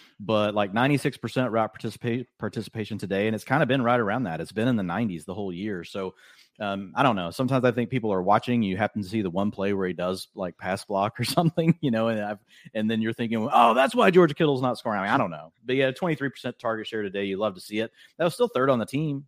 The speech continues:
Deebo was at twenty-six percent. Ayuk was at twenty-eight percent. So this is the kind of thing we could see from this offense.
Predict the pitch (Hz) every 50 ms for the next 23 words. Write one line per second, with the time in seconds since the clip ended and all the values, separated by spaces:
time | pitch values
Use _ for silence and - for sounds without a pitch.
0 | - 120 135 147 160 147 139 123 107 107 - - - 135 131 120 - - 143 -
1 | - - 120 - - 123 127 139 - _ _ _ _ - - 110 127 135 127 -
2 | 123 117 127 - - - 139 139 139 143 156 - - 113 - - 90 82 76 -
3 | - 117 180 190 233 269 294 240 - 202 196 202 180 - - 151 196 185 151 151
4 | - 123 104 - - 139 156 - 117 107 101 95 - 110 175 208 - - 104 101
5 | 107 117 -